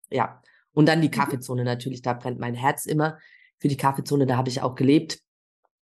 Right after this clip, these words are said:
Speaker 1: weil's auch an sich was ist, was man halt nirgendwo sieht, weil es sind die Anden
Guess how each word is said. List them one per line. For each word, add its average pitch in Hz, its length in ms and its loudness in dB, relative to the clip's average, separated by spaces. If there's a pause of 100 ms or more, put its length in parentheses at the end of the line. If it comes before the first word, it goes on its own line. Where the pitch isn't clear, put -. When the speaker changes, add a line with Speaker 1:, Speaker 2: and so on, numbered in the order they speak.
Speaker 1:
weil's 139 280 4
auch 160 140 4
an 143 160 0
sich - 420 2
was 143 220 0
ist, 151 200 2
was 147 180 -2
man 131 140 0
halt 135 140 -4
nirgendwo 143 360 0 (460)
sieht, 135 320 2
weil 123 160 6
es 127 180 2
sind 139 120 4
die 127 140 2
Anden 190 480 2